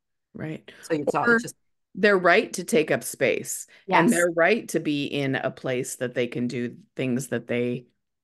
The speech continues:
Speaker 1: enjoy and need to do. I mean, I, the, the very first, well, the second childcare center I worked at, but the first one I wasn't at very long. So I,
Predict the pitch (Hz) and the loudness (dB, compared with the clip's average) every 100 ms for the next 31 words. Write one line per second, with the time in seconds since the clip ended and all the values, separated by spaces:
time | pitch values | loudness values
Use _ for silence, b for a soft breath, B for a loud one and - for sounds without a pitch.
0 | _ _ - 131 135 135 127 120 123 120 | _ _ -2 0 2 2 2 0 0 -2
1 | 117 - 143 147 123 107 - 143 139 151 | -2 -6 -10 -4 -2 -2 -2 0 4 2
2 | 151 B B - 160 156 147 147 156 156 | 2 B B -12 0 0 0 0 2 6
3 | 156 180 160 143 139 - - 143 135 - | 4 4 0 0 0 -6 -4 -2 -2 -2
4 | 160 131 - - 131 127 131 139 127 127 | -4 -4 -10 -4 -4 -2 -6 -4 -4 -2
5 | 123 123 123 120 - 110 - - 127 - | -2 -4 -4 -4 -4 -8 -10 -8 -6 -6
6 | 113 113 123 135 135 - 117 127 120 147 | -6 -4 -4 -2 -2 -2 -4 -2 -2 -4
7 | - 98 | -4 -6